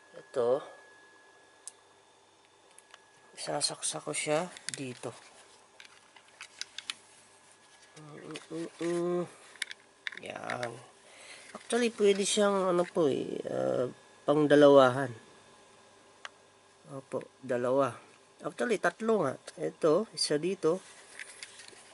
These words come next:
Tapos dito, dalawa. So, tatlo. Pwedeng tatlong headphone dyan. Tapos, naglagay ako ng control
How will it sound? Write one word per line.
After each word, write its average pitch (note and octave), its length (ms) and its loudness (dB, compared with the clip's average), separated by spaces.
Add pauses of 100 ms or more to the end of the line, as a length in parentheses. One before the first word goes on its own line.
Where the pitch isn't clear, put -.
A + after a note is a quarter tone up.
(140)
Tapos G#2+ 320 -6
dito, D3 260 2
dalawa. C3 460 4
So, C#3 480 -6
tatlo. F3 420 -2
Pwedeng C3+ 380 0
tatlong C#3 340 -4
headphone C3+ 460 -4
dyan. D3+ 180 -6 (1080)
Tapos, E3 400 0
naglagay D3 400 0
ako C#3+ 160 -2
ng C#3 160 -6
control D#3+ 480 -4